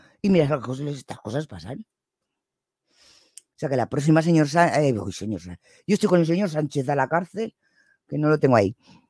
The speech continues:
Señor Pal, por favor, deje ya de mentir. Ay, que es mu-, está muy limitado. Mota, es que no lo sé, lo tengo el Mota, ¿eh?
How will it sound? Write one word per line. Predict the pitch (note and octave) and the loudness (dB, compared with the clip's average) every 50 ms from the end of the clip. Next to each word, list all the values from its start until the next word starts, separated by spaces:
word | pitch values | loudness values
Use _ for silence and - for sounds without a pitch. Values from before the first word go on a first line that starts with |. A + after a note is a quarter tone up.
| _ _ _ | _ _ _
Señor | - - F3 E3 D#3+ D3+ D3 C#3 | 2 6 8 10 10 10 10 8
Pal, | - - A3 A3+ A#3 C4 C#4 A3+ - _ _ _ _ | 8 10 12 12 12 12 10 6 2 _ _ _ _
por | - - - | -6 -6 -6
favor, | - - G#2+ G#2 G2+ A#2+ D3 E3+ - - _ _ _ _ _ _ _ _ _ _ _ _ _ _ _ - - - - - - - _ - | -2 -2 2 6 8 8 8 6 4 0 _ _ _ _ _ _ _ _ _ _ _ _ _ _ _ -18 -14 -14 -12 -14 -14 -16 _ 0
deje | D3+ D3 - - B2 | 0 0 0 0 -2
ya | G2 F#2+ | -2 -2
de | F#2 F#2+ | -2 -2
mentir. | F2+ F#2 - - - B2 A2+ - - _ _ _ _ _ _ _ _ _ _ _ _ _ _ _ _ _ _ _ _ _ - - - - - - - - _ _ _ _ _ _ _ _ _ _ _ _ _ _ _ _ _ _ _ _ _ _ _ _ _ _ _ _ _ _ _ _ _ _ _ _ _ | -2 -2 -4 -8 -12 -18 -20 -20 -20 _ _ _ _ _ _ _ _ _ _ _ _ _ _ _ _ _ _ _ _ _ -20 -20 -20 -20 -20 -20 -20 -20 _ _ _ _ _ _ _ _ _ _ _ _ _ _ _ _ _ _ _ _ _ _ _ _ _ _ _ _ _ _ _ _ _ _ _ _ _
Ay, | - D3+ D3+ A#2+ A2+ A#2 A2+ A2+ A2 A#2 A2+ G2 G2 G2 F#2+ F#2 F2+ F2 F#2 F#2 F2+ F2 _ _ _ _ _ _ _ _ _ _ _ _ _ _ _ _ _ _ _ _ _ _ _ _ _ _ _ | -10 -10 -8 -8 -10 -12 -16 -18 -20 -20 -20 -20 -20 -20 -20 -20 -20 -20 -20 -20 _ _ _ _ _ _ _ _ _ _ _ _ _ _ _ _ _ _ _ _ _ _ _ _ _ _ _ _ _
que | - G3+ | 2 4
es | F#3+ E3 | 6 6
mu-, | F3 F3+ | 6 6
está | - G3+ F#3+ | 8 8 8
muy | G3+ G#3 G#3+ | 8 8 8
limitado. | A3 A3+ A3+ G#3+ D#3+ D3 B2 A#2 A2+ B2 B2+ B2 _ _ _ _ _ _ _ _ _ _ _ _ _ _ _ _ _ _ _ _ _ _ _ _ _ _ _ _ _ _ _ _ _ _ _ _ _ _ _ _ - | 8 6 6 6 6 6 6 6 4 2 -2 -12 _ _ _ _ _ _ _ _ _ _ _ _ _ _ _ _ _ _ _ _ _ _ _ _ _ _ _ _ _ _ _ _ _ _ _ _ _ _ _ _ 2
Mota, | G3 G3 G3+ G3+ G3 F3+ - F3 C3 G2+ | 4 6 8 10 10 8 8 6 4 2
es | G3+ F#3 - | 0 0 4
que | - C4 | 6 6
no | C#4 C4+ | 8 8
lo | C#4+ C#4+ | 6 4
sé, | - C4 C#4 | 2 0 0
lo | C4+ B3+ F#3+ | 0 2 2
tengo | A#3 A#3 A3+ G#3+ | 2 2 4 4
el | G#3 G#3 | 4 6
Mota, | G3+ G#3 G#3 F#3+ - G3 E3+ E3 F#3 | 6 4 4 4 4 4 4 2 0
¿eh? | G3+ - | -2 -6